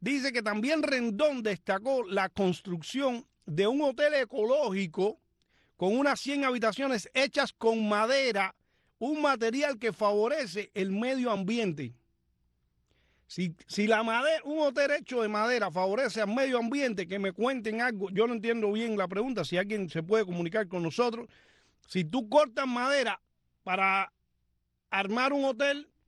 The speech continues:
¿cómo tú vas a estar colaborando con el medio ambiente? Pero bueno, ah, así lo escriben ellos. El funcionario agregó que La Popa, así se llama el hotel este, estaría acompañado en la localidad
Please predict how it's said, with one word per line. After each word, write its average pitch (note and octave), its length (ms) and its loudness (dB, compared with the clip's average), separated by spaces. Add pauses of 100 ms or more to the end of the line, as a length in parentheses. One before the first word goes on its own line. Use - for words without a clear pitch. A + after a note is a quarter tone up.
¿cómo B3 300 0
tú A#3+ 160 -6
vas B3 160 6
a A#3 40 4
estar A#3 260 -4
colaborando A3+ 600 2
con G3+ 140 -4
el G3 80 2
medio A3+ 300 0
ambiente? G#3 420 -2 (340)
Pero D#3+ 160 -4
bueno, A3 320 2 (840)
ah, D#3 540 2
así E3 240 0
lo C4+ 120 2
escriben A3 460 0
ellos. D3+ 360 -2 (520)
El G3+ 120 4
funcionario A#3 760 0
agregó A#3 500 2
que F3+ 140 -6
La F3+ 160 -2
Popa, B3 500 0 (420)
así D3+ 240 -6
se F#3+ 100 0
llama A3+ 200 2
el G3+ 60 -2
hotel G#3 220 -2
este, F#3 260 -6 (420)
estaría G#3 460 2
acompañado B3+ 760 2
en G3+ 160 -2
la G3+ 100 0
localidad G3+ 600 0